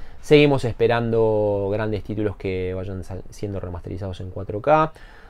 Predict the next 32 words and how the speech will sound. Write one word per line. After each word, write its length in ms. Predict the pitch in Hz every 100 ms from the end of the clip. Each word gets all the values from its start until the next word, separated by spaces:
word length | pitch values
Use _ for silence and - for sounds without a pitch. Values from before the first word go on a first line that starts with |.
| - - - - - - -
Hice 220 | 190 165
un 80 | 156
video 340 | 139 147 160 135
también 300 | 120 127 131
en 80 |
el 100 | 117
canal 300 | 110 110 120
que 100 | 117
podés 260 | 104 107 113
ver 160 | 123 117
lo 160 | 117
que 100 | 107
es 100 | 107
acerca 420 | 98 110 110 110
de 100 | 107
las 160 | 98 92
películas 420 | 101 110 113 101
que 80 | -
estoy 200 | - 110
esperando 400 | 113 107 110 107
que 80 | 95
salgan 240 | 101 104
en 80 | 95
cuatro 240 | 101 101
K, 140 | 101 120
así 180 | - 107
que 140 | 104
esperemos 460 | 90 98 98 107 -
que 120 | 98
algunas 420 | 92 101 101 92
de 140 | 95
esas, 340 | 98 - 101